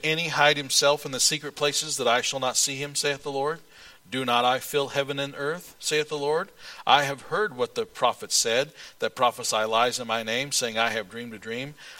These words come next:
I have dreamed. Can you hide from me?" Uh, verse twenty-three, "Am I a God at hand, saith the Lord, and not a God far off? A-, am I only a God near and not far away? Can any hide himself from me?"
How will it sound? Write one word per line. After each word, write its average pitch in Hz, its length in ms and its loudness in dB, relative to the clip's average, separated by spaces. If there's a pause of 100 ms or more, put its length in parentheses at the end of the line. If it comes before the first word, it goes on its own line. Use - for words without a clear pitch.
I 117 120 2
have 104 160 -2
dreamed. 127 440 -6 (1160)
Can 165 160 2
you 139 140 -2
hide 165 300 6
from 185 200 -6
me?" 214 320 -4 (520)
Uh, 135 240 2
verse 143 220 -2
twenty-three, 156 720 -4
"Am 135 140 0
I 160 160 8
a 147 80 2
God 147 340 6
at 131 80 -2
hand, 151 380 0
saith 160 280 0
the 147 80 -8
Lord, 147 240 2
and 123 120 -2
not 135 260 2 (180)
a 117 80 -4
God 127 300 4
far 131 260 0
off? 147 240 0 (380)
A-, 143 220 -4
am 139 100 0
I 170 120 6
only 196 260 0
a 196 60 2
God 165 280 4
near 156 240 -2
and 135 120 -2
not 131 180 2
far 135 200 2
away? 131 280 2
Can 127 200 -8
any 160 340 -4
hide 160 340 2
himself 151 600 -2
from 127 220 -8
me?" 101 360 -6